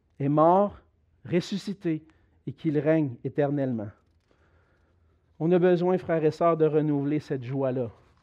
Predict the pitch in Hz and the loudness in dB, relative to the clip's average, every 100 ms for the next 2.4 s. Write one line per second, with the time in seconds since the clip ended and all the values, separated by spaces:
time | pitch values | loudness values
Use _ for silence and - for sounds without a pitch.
0 | _ _ _ _ 147 139 151 160 160 156 | _ _ _ _ -6 -6 -2 -2 0 -2
1 | 160 160 156 151 151 156 147 131 147 - | -2 -2 -2 -2 0 -2 -4 -6 -8 -6
2 | 139 147 160 139 | -6 -2 -2 -2